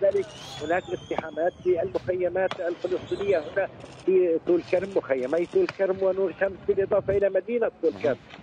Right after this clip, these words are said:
نتحدث عن أيضا عشرات الاقتحامات التي تستهدف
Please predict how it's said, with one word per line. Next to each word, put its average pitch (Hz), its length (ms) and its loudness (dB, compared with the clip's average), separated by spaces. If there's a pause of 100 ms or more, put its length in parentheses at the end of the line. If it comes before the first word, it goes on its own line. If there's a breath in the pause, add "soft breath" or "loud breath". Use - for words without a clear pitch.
(100)
نتحدث 185 580 0
عن 180 220 -2
أيضا 190 500 2
عشرات 151 480 0
الاقتحامات 147 680 -2
التي 143 380 -2
تستهدف 165 460 -2